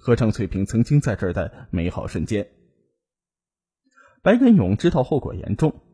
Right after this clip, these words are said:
二零一九年一月九日早上，广州市天河区公安分局接到白根勇在上海自首的信息，很快就找到了张翠萍的遗体。她的鼻子被割掉了，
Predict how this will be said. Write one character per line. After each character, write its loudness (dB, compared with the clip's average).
二 6
零 6
一 -2
九 -4
年 0
一 0
月 2
九 -8
日 -8
早 -10
上， -6
广 4
州 4
市 2
天 2
河 2
区 2
公 4
安 4
分 4
局 -2
接 2
到 2
白 -2
根 2
勇 -6
在 2
上 0
海 -6
自 0
首 -10
的 -12
信 -4
息， 0
很 6
快 4
就 -2
找 -2
到 0
了 0
张 2
翠 0
萍 -4
的 -2
遗 -2
体。 -10
她 2
的 2
鼻 0
子 -2
被 -2
割 2
掉 4
了， -12